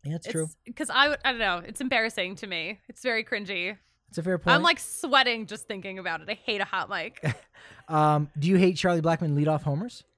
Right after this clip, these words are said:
Speaker 2: I love Charlie Blackmon leadoff homers. <laughs>
Speaker 1: He's bringing it back. He, he's bringing it back. He has two this month, uh, two within a two-week span. So he's been exciting there batting leadoff. Uh, we'll have to catch up with Bud and, and, uh, you know, see what the thought has been on that, where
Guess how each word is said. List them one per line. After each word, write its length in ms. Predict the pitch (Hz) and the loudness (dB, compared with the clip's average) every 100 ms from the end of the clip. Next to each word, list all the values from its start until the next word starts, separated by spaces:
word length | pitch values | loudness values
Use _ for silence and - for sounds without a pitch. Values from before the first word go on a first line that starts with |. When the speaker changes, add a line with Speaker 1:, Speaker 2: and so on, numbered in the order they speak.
| - | -12
Speaker 2:
I 60 | 247 | -10
love 640 | 240 247 262 277 277 247 | -6 2 6 8 8 4
Charlie 320 | - 226 214 | -2 -2 -2
Blackmon 380 | 214 190 190 196 | -4 -4 -4 -10
leadoff 300 | 185 170 180 | -10 -10 -8
homers. 600 | 202 175 165 151 381 - 554 | -6 -6 -6 -6 -6 -8 -10
<laughs> 80 | _ | _
Speaker 1:
He's 180 | - 117 | -6 -4
bringing 240 | 113 143 147 | -2 0 2
it 100 | 143 | 2
back. 460 | 151 165 143 _ _ | 4 2 0 _ _
He, 260 | 131 139 127 | -6 -4 -4
he's 120 | 135 | -4
bringing 240 | 143 160 | -2 0
it 40 | 156 | 0
back. 160 | 156 151 | 0 0
He 60 | |
has 180 | 139 - | -2 -2
two 240 | - 190 | -2 2
this 200 | 190 185 | 4 2
month, 440 | 175 175 196 - _ _ _ _ _ 135 | 4 4 4 -2 _ _ _ _ _ -2
uh, 240 | 127 123 - | 0 0 0
two 180 | 185 | 2
within 200 | 202 156 | 4 4
a 60 | 143 | 2
two-week 340 | - 160 156 | 2 2 2
span. 500 | - - 180 196 95 98 | 0 -2 0 0 -4 -8
So 280 | - 123 110 | -4 -4 -2
he's 280 | 143 202 | -4 -4
been 140 | 277 302 | -4 -4
exciting 500 | - 202 220 226 156 | -2 0 2 2 2
there 160 | 147 | 0
batting 280 | 135 147 143 | 2 0 0
leadoff. 440 | 135 156 147 127 - _ _ - _ - | 0 2 2 2 -2 _ _ -20 _ -8
Uh, 80 | 120 120 | -4 0
we'll 80 | |
have 100 | 143 | -2
to 80 | - | -2
catch 220 | - 151 | -2 0
up 80 | 151 | 0
with 160 | 135 104 | -2 0
Bud 240 | 139 143 | 2 2
and, 260 | 139 120 - 123 | 0 -2 -8 -10
and, 300 | 120 113 113 | -6 -4 -4
uh, 300 | 107 107 107 | -4 -6 -6
you 140 | 123 | -6
know, 60 | 120 | -4
see 280 | - 151 143 | -2 0 2
what 220 | 139 - | 0 -2
the 80 | 127 | -6
thought 360 | - 151 139 139 | -4 0 2 0
has 120 | 123 | 0
been 140 | 135 | -2
on 140 | 127 127 | 0 0
that, 280 | 131 127 | -2 -2
where 380 | 120 123 120 117 | -2 0 0 -2